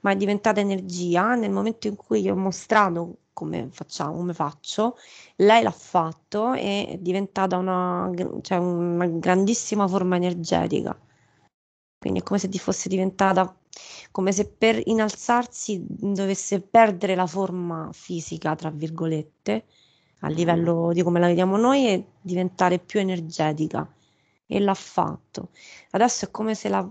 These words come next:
Speaker 1: la vedo come una grande, eh, una grande fonte energetica, una grande anima proprio,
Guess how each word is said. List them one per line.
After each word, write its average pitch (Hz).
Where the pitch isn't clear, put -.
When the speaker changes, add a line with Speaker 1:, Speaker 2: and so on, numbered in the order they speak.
Speaker 1:
la 196
vedo 196
come 214
una 202
grande, 101
eh, 69
una 202
grande 202
fonte 190
energetica, 185
una 190
grande 185
anima 165
proprio, 175